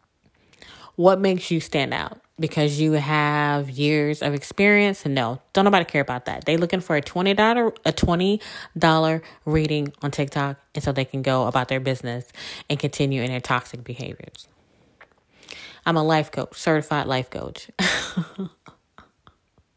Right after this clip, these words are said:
I have tools and things that you can use.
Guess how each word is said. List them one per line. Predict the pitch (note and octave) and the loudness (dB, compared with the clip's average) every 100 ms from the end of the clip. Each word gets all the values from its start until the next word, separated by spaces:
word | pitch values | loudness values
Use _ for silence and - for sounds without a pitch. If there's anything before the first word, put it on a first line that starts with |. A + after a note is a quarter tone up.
| - - - - - | -20 -16 -12 -12 2
I | F3+ | 2
have | E3 - | 2 -2
tools | - C4 C4 B3+ A#3 | 2 4 6 4 4
and | G3+ G3+ | 2 4
things | G3 F#3+ G3 | 2 2 0
that | E3+ F3+ | -2 0
you | F#3 | -2
can | F3 F3 | -2 0
use. | E3+ F3 F3 E3+ | 0 0 0 -2